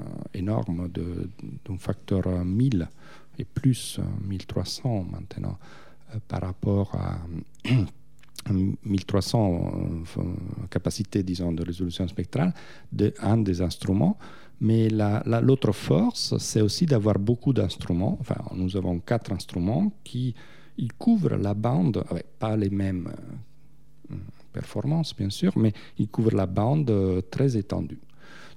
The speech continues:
Donc vous, et avec des, des performances, euh, similaires aux instruments en vol. Par exemple, euh,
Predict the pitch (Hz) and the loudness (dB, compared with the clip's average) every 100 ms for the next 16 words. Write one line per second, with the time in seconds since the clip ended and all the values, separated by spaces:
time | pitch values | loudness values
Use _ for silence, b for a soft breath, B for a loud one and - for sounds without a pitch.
0 | - 104 107 117 110 - 120 113 113 135 | 2 4 4 4 2 0 4 4 6 2
1 | - 107 101 95 95 98 104 - 110 120 | 2 4 4 4 4 2 0 -4 0 2
2 | 120 120 107 113 165 190 - - 107 98 | 2 2 4 4 4 2 -2 0 2 2
3 | 92 - - 123 117 98 92 110 147 143 | 0 -2 0 2 4 4 4 4 4 4
4 | 98 98 95 98 98 104 95 - 98 101 | 4 4 2 0 0 -2 -2 -2 0 2
5 | 113 120 107 101 87 85 95 - - 87 | 4 4 4 4 2 0 -4 -8 -4 -2
6 | 87 90 104 110 - 95 90 | 0 0 2 2 0 0 2